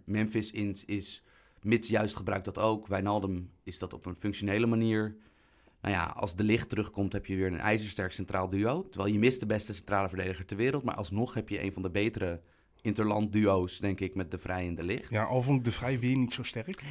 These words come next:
Speaker 1: Ik ook niet.
Speaker 2: Nee.
Speaker 1: Ehm, maar zie jij een,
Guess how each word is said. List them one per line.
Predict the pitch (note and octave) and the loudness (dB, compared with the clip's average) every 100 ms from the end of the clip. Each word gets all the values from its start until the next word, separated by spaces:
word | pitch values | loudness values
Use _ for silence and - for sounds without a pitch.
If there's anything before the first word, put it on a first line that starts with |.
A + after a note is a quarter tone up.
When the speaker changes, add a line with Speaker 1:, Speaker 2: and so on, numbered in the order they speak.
| B2+ - | -8 -4
Speaker 1:
Ik | - | 0
ook | G2+ A2+ | 0 2
niet. | F3+ - - | 0 0 -6
Speaker 2:
Nee. | B2 B2+ - _ | -4 -4 -8 _
Speaker 1:
Ehm, | A#2+ B2+ B2 B2 B2 - - | 4 6 6 6 4 2 -2
maar | G#2+ A2+ C#3 G#2 E2+ F2 _ _ _ _ _ _ _ _ _ - - - - | 2 8 8 6 2 -6 _ _ _ _ _ _ _ _ _ -20 -18 -18 -14
zie | - - A#3 C4 | -6 0 6 8
jij | G#3+ G3 - | 8 6 4
een, | E3 E3 D#3 - | 4 4 2 -2